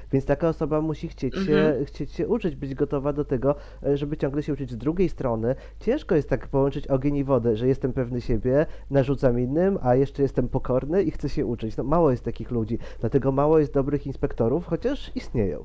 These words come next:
Speaker 2: Warto powiedzieć, że bardzo często jest tak, że ten inspektor zajmuje się jeszcze czymś innym. I teraz on, e,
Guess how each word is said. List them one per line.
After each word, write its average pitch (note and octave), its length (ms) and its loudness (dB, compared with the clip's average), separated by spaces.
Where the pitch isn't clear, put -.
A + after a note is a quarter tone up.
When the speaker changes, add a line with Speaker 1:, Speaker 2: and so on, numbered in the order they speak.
Speaker 2:
Warto - 280 0
powiedzieć, F#3+ 420 -2
że F#3+ 280 0
bardzo G3+ 240 2
często G3 260 -2
jest G3 100 -8
tak, F3 140 0
że F3+ 120 -6
ten G3+ 200 0
inspektor G3 560 -4
zajmuje F#3+ 300 -4
się G3 140 0
jeszcze G3 380 2
czymś F#3+ 220 -4
innym. E3+ 360 -2
I F#3+ 140 -2
teraz G3 360 0
on, F#3+ 440 -2
e, F3 420 -2